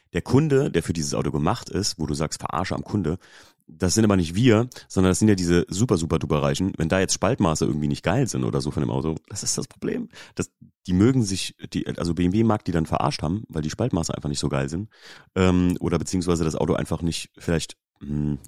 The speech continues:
ja, sagen wir mal, ausgeführt nachher nicht das wert ist, was die dafür bezahlt haben. Aber es ist nachher dieser Mythos, den die geschaffen haben, den das wert ist. Das ist,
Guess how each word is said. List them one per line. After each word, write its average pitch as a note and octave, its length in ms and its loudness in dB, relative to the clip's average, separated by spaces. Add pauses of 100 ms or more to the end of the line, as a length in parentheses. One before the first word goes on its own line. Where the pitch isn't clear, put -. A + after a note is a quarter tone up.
ja, C#2 80 -12
sagen D2 160 -8
wir D#2+ 60 -4
mal, D#2 180 -4
ausgeführt G#2+ 580 0
nachher F#2 280 0
nicht G2+ 180 0
das F#2 180 -2
wert - 180 0
ist, E2 160 -6
was F2 120 -2
die - 80 -8
dafür D#2 220 -4
bezahlt G#2+ 340 -2
haben. E2 140 -2 (400)
Aber D#2 100 -2
es E2+ 60 0
ist E2+ 100 -4
nachher F2+ 220 2
dieser E2 220 0
Mythos, F#2 460 4
den E2+ 140 -6
die D#2 120 0
geschaffen D#2+ 340 -2
haben, D2+ 80 -2
den D#2 100 -2
das D2+ 140 0
wert D2+ 180 0
ist. F2 140 -4
Das - 140 -2
ist, - 180 -4